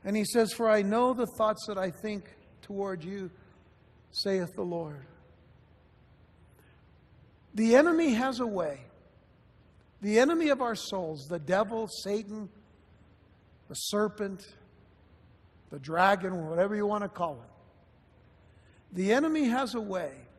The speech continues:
of trying to get into our minds to tell us that God's thoughts toward us are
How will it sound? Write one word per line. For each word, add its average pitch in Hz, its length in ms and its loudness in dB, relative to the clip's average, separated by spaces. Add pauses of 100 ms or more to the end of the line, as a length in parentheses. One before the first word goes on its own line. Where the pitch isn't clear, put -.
(1300)
of 143 100 -12
trying 302 440 0
to 226 120 -6
get 220 280 0
into 240 440 -2
our 202 400 -2 (180)
minds 202 840 -4 (1800)
to 185 100 -6
tell 226 380 2
us - 640 -8 (1900)
that 196 400 -2
God's 214 460 4
thoughts 220 340 4
toward 208 380 -2
us 196 220 -2
are 180 200 -8